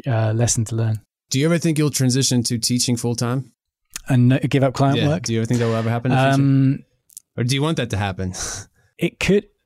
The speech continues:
Speaker 1: <laughs> uh, it, it, it could happen in the future, but I don't know if I'd want it to happen. I'd like to
Speaker 2: Current
Speaker 1: stay
Speaker 2: and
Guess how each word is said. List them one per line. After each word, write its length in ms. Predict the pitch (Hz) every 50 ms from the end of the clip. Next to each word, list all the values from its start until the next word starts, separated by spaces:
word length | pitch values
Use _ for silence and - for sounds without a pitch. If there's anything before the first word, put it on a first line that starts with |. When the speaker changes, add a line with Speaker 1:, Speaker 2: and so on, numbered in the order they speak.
| _ _
Speaker 1:
<laughs> 300 | - - _ _ - -
uh, 680 | 156 127 143 135 117 151 123 127 113 117 107 107 120 - -
it, 220 | 170 - - _ _ _ _ _ _
it, 160 | - 156 - _
it 160 | - 156 147 -
could 180 | - 160 156
happen 520 | - 151 165 147 - 175 170 170 165 170 - -
in 160 | 151 143 143
the 60 | 139
future, 440 | 131 - 143 151 160 - - 175 175
but 200 | 147 - 143 - -
I 60 | -
don't 220 | 123 160 160 165
know 80 | 160 151
if 100 | 139 -
I'd 240 | 143 131 117 - 123
want 260 | 127 127 131 135 -
it 100 | - -
to 120 | - 120
happen. 340 | 104 113 117 104 - - 110 110
I'd 120 | 113 117
like 240 | 135 143 143 151 -
to 100 | - 131
Speaker 2:
Current 180 | - 110 107
Speaker 1:
stay 340 | 104 131 127 123 117 113 107 92
Speaker 2:
and 100 | 95